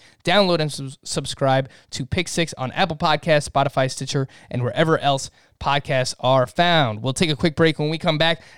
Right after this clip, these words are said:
I got some bullpen notes that I wanna get to, to stream or not to stream for Wednesday. We'll look at some of the starting pitchers that are going and a few more emails. Fantasy baseball at C B S I dot com. We'll do that here on Fantasy Baseball Today.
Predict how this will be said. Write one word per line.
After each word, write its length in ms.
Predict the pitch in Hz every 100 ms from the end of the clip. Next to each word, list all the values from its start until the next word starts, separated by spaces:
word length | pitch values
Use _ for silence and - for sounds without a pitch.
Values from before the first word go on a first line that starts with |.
| -
I 80 | 147
got 100 | 156
some 140 | 135
bullpen 440 | 120 220 226 226 208
notes 260 | 196 190
that 100 | 175
I 60 | 165
wanna 220 | 170 170
get 180 | 165 170
to, 260 | 196 185 - - _ _ _ _ -
to 120 | 175
stream 400 | - 202 208 190
or 140 | 151
not 240 | 135 185 -
to 60 |
stream 360 | 196 - 165 147
for 120 | 135
Wednesday. 460 | 127 147 147 127 127
We'll 280 | 135 135 143 -
look 140 | 151
at 200 | 135 -
some 160 | 175 147
of 20 |
the 60 |
starting 260 | 131 165 151
pitchers 300 | 165 151 147
that 100 | 135
are 60 | 131
going 320 | 139 156 180
and 240 | 165 165
a 20 |
few 140 | 170 240
more 160 | 240
emails. 360 | 233 247 101 -
Fantasy 320 | 143 160 151
baseball 380 | 143 139 143 131
at 140 | 123
C 100 | -
B 80 | 135
S 160 | 127 -
I 220 | 135 131 131
dot 200 | 123 -
com. 320 | 185 190 185
We'll 80 | 135
do 140 | 131
that 160 | 120 -
here 380 | 202 208 190 _ _ _ _ _ _ -
on 140 | 165
Fantasy 280 | 147 120 -
Baseball 300 | 110 - -
Today. 260 | - -